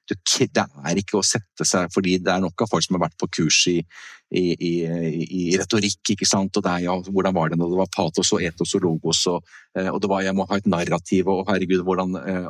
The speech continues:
ja, jeg får ta det til uka, ikke sant? Det, det var så vanskelig, men det, men det er jo egentlig veldig enkelt, og jeg sier ikke, tuller ikke med at disse andre tingene som jeg nå nevner, eh, eh, ikke betyr noe, fordi det er viktig, men, men det er jo noe med det, altså det er jo bare å høre på et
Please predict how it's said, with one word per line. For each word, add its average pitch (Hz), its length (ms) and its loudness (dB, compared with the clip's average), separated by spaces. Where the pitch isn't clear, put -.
ja, - 160 -2
jeg 101 80 0
får 120 80 -2
ta 95 140 -2
det 82 100 -2
til 92 80 0
uka, 82 160 -8
ikke - 160 -2
sant? 113 160 0
Det, 101 160 -2
det 95 80 2
var 78 160 -2
så 87 160 0
vanskelig, 78 400 -2
men 82 80 0
det, 85 140 0
men 101 160 0
det - 240 -6
er 101 320 -4
jo 123 160 2
egentlig 92 560 -2
veldig 90 220 -2
enkelt, 104 320 0
og 98 80 2
jeg 98 100 2
sier 87 160 2
ikke, 95 220 0
tuller 82 240 2
ikke 104 160 0
med 90 160 4
at - 80 -18
disse 82 240 0
andre 78 240 -2
tingene 78 320 -2
som 82 160 -4
jeg 85 160 0
nå 87 80 0
nevner, 82 320 0
eh, 87 300 -2
eh, 87 180 -6
ikke - 200 0
betyr - 280 0
noe, 135 160 2
fordi 95 300 -2
det 107 100 0
er 85 160 -2
viktig, 120 260 -2
men, 117 240 0
men 120 160 0
det - 60 -2
er 107 260 2
jo 139 140 2
noe 120 200 2
med 120 120 4
det, 110 120 2
altså 113 240 0
det 120 100 2
er 120 80 2
jo 143 60 -4
bare 139 160 2
å 127 60 0
høre 104 140 0
på 123 120 2
et 120 80 -6